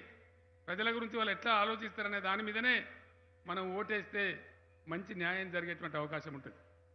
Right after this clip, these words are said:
వచ్చే ఐదు సంవత్సరాలు బ్రహ్మాండమైనటువంటి మేలు జరిగేటువంటి అవకాశం ఉంటుంది. ఒక ఉదాహరణ చెప్తున్నా మీకు నేను. నేను కేంద్రంలో కార్మిక శాఖ మంత్రిగా పనిచేసిన. ఇండియాలో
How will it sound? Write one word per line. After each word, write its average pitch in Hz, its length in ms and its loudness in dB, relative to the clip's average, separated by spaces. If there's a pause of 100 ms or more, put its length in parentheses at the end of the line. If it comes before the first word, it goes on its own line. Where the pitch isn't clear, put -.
(320)
వచ్చే 160 240 0
ఐదు 196 240 2
సంవత్సరాలు 208 560 2 (580)
బ్రహ్మాండమైనటువంటి 202 1040 2 (340)
మేలు 202 280 2
జరిగేటువంటి 196 500 2
అవకాశం 160 380 -2
ఉంటుంది. 139 240 -10 (1000)
ఒక 175 120 -6
ఉదాహరణ 247 400 4
చెప్తున్నా 233 360 2
మీకు 214 140 0
నేను. 202 200 -6 (1040)
నేను 190 140 -4
కేంద్రంలో 240 800 4 (840)
కార్మిక 233 340 4
శాఖ 214 220 2
మంత్రిగా 196 340 0
పనిచేసిన. 170 420 -4 (1000)
ఇండియాలో 240 760 4